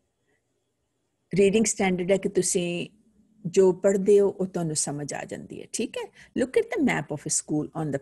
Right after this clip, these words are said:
previous page, or you can he-, look here. You will see these numbers and names of rooms in a school. Pretend you have to go to different places in school.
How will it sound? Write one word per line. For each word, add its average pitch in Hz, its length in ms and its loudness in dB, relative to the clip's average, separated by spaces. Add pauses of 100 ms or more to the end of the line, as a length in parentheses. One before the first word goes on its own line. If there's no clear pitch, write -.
previous - 400 -6
page, - 360 -2
or 143 180 2
you 127 140 -4
can - 180 -4
he-, - 320 -10
look 143 280 -2
here. - 300 -4 (540)
You 240 100 10
will 285 180 4
see 156 500 4
these 160 280 2
numbers 156 420 0
and 151 160 -2
names 147 360 -4
of 151 160 -6
rooms 160 280 0
in 170 120 -2
a 185 60 0
school. 247 440 -2 (200)
Pretend 403 480 2
you 311 80 2
have 190 240 -4
to 160 80 -4
go 156 160 -2
to 151 120 -4
different 147 400 -6
places - 460 -4
in 139 100 -4
school. - 340 -6